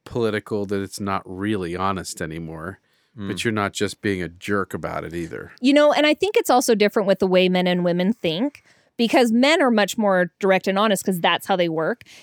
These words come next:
Speaker 3: And we're worried about hurting feelings and those things because that's how our brains work.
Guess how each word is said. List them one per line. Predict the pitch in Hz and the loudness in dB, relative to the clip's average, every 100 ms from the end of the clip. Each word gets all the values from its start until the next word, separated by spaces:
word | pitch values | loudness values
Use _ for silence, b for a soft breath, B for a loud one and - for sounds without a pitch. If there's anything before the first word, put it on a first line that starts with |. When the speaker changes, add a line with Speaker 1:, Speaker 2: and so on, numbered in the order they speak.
| B - | B -2
Speaker 3:
And | 202 202 | 0 2
we're | 247 302 262 | 2 4 4
worried | 208 202 190 | 2 2 2
about | 180 - | 0 0
hurting | 185 160 170 | -2 -4 -4
feelings | - 277 269 254 233 | -2 0 2 0 0
and | 196 | -2
those | 185 | -2
things | 196 190 | -2 -4
because | 196 190 165 | -4 -4 -2
that's | 156 151 | -4 -4
how | 190 - | -6 -2
our | 277 - | 0 0
brains | 127 101 - | -4 -8 -8
work. | 131 107 | -8 -8